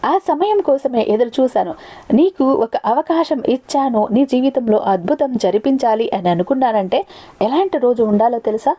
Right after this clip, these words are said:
అద్భుతాలకి అద్భుతాన్ని చేసే రోజు అయి ఉండాలి. అలాంటి రోజు కోసమే ఎదురు చూసా. అలాంటి రోజు నువ్వు నీ కోరికను గురి పెట్టి కొట్టావంటే ఖచ్చితంగా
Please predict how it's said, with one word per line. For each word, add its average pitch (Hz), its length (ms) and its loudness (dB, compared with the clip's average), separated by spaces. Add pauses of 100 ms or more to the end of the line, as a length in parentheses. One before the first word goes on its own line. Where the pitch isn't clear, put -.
అద్భుతాలకి 262 840 -2
అద్భుతాన్ని 226 760 -2
చేసే 202 320 0
రోజు 240 380 2
అయి 196 160 0
ఉండాలి. 175 460 -2 (300)
అలాంటి 202 420 -2
రోజు 196 280 2
కోసమే 190 480 -2
ఎదురు 233 260 2
చూసా. 285 420 0
అలాంటి 320 460 0
రోజు 247 460 2
నువ్వు 220 500 4
నీ 240 220 2
కోరికను 262 420 0
గురి 220 240 0
పెట్టి 226 260 -2
కొట్టావంటే 202 540 0
ఖచ్చితంగా 254 840 -2